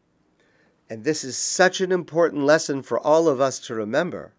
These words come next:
that when we visit someone who is sick, it's not about us, it's about them. That means we need to check when we go to visit someone.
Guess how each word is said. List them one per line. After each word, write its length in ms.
that 160
when 200
we 120
visit 380
someone 440
who 160
is 140
sick, 340
it's 240
not 240
about 340
us, 300
it's 160
about 300
them. 200
That 180
means 280
we 140
need 280
to 60
check 520
when 160
we 80
go 180
to 100
visit 360
someone. 460